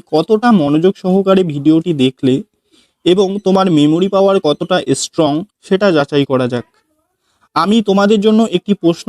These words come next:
তুলে ধরছি, এই প্রশ্নটির উত্তর তোমরা কমেন্ট বক্সে লিখে জানাবে। উত্তরটি ঠিক না ভুল সেটা আমি রিপ্লে করে জানিয়ে দিব। প্র-, কত ডিগ্রি অক্ষাংশ অশ্ব অক্ষাংশ নামে পরিচিত? তো এই ছিল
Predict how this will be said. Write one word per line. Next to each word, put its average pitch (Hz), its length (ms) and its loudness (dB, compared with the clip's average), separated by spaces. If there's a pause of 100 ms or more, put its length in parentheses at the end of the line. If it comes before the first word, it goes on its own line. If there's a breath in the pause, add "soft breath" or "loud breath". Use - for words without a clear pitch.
তুলে 185 240 0
ধরছি, 180 380 -2 (600 loud breath)
এই 185 160 2
প্রশ্নটির 220 760 0
উত্তর 180 380 0
তোমরা 185 300 -2
কমেন্ট 160 300 2
বক্সে 160 300 -2
লিখে 160 280 -2
জানাবে। 123 320 0 (680)
উত্তরটি 240 480 0 (100)
ঠিক 208 280 -2
না 226 140 2
ভুল 190 300 2 (240)
সেটা 185 360 -2
আমি 196 180 2
রিপ্লে 170 340 0
করে 160 220 0
জানিয়ে 143 340 0
দিব। 117 120 -4 (880)
প্র-, 208 220 0 (400)
কত 180 280 0
ডিগ্রি 240 320 2 (100)
অক্ষাংশ 202 500 -2 (380)
অশ্ব - 260 -2 (160)
অক্ষাংশ 175 440 -4
নামে 156 320 2
পরিচিত? 139 460 -2 (1400)
তো 185 80 2 (100)
এই 185 200 2
ছিল 240 180 0